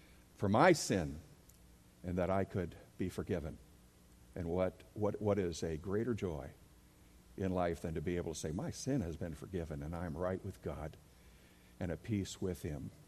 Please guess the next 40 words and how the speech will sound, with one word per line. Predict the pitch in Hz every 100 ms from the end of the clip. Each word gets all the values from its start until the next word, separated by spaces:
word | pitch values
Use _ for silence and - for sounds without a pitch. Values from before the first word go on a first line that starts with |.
| - -
And | 90 87
in | 98
the | 101
midst | 139 - -
of, | 127 107
uh, | 104 92 87 - - - - - - - -
of | 107
a | 110 117
fallen | - 135 151 156 131
world | 120 139 196 - -
and | 98
all | - 113 131 143
that | 131 120
we | 120
experience | 104 - 113 117 120 110
in | 104
this | 104 107 -
life, | 104 127 151 - - - - - - - - - -
um, | - - 50 - - - - - - - - - - -
we | 101 98
need | 107 104
to | 110
be | 95
reminded | 92 92 98 110 117
from | - 113
your | 117
word | 113 92 80 76 - - - - - - - - - -
of | 82
who | 95
you | 85
are | 82 98
and | 104
what | 87 92
you've | 90
done | 78 90 110
and | 82
what | 90 -
you've | 85
said | - 110 101 117
and, | 80